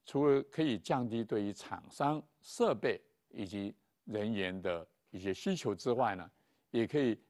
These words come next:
降低原厂面对的一些贸易障碍，利用代工厂国家所拥有的一些优惠的待遇啊，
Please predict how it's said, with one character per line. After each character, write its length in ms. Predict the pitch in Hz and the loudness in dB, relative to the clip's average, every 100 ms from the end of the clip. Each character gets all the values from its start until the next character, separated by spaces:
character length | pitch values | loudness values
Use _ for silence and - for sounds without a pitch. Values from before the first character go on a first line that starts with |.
| _ | _
降 300 | - 117 107 | -2 0 0
低 280 | 107 107 110 _ - | -2 -4 -6 _ -6
原 280 | 113 135 196 | 0 0 0
厂 300 | 131 - - _ _ | -4 -8 -12 _ _
面 260 | 226 247 147 | 0 2 2
对 160 | 120 | 0
的 160 | 92 85 | 0 -4
一 80 | 92 | -8
些 320 | - 92 - _ _ | -4 -4 -4 _ _
贸 260 | 127 101 95 | -4 -2 -2
易 60 | |
障 240 | - 117 110 | -4 -4 -2
碍， 180 | 113 - _ _ _ _ _ _ _ _ _ | -4 -6 _ _ _ _ _ _ _ _ _
利 140 | 151 160 | 0 4
用 340 | 160 151 135 | 4 2 -2
代 220 | 120 214 208 | 0 0 0
工 160 | 233 | -2
厂 200 | - 98 104 _ | -4 -8 -12 _
国 180 | - 107 | -6 -2
家 320 | 107 113 113 113 _ | -2 -2 -4 -10 _
所 180 | - 85 | -10 -8
拥 240 | 92 110 | -4 0
有 140 | 104 | 0
的 140 | - 87 | -2 -8
一 120 | 92 | -10
些 380 | - 98 92 92 | -6 -4 -2 -2
优 200 | 117 117 | 0 0
惠 160 | 113 107 | 2 0
的 140 | 95 | 0
待 240 | - 139 135 | -2 0 0
遇 280 | 139 120 - _ _ _ | 0 -4 -8 _ _ _
啊， 120 | - | -14